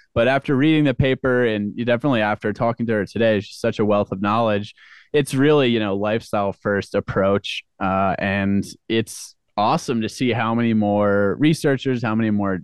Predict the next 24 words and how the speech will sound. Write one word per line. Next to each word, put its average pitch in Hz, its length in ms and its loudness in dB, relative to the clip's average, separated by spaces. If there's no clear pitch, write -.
M 113 220 2
Ds, 120 400 4
and 101 140 0
everyone 117 440 2
are 101 80 -2
coming 104 320 -2
on 98 140 0
board 98 320 0
that 95 280 -2
light 107 400 2
and 101 100 -4
circadian 101 520 -2
health 101 420 -2
is, 92 240 -6
is 101 160 -8
tremendously 107 880 0
important. 110 560 0
And 127 140 0
again, 123 260 2
I'm 110 160 0
still 165 300 0
not 123 220 0
a - 20 -4
huge 123 420 -4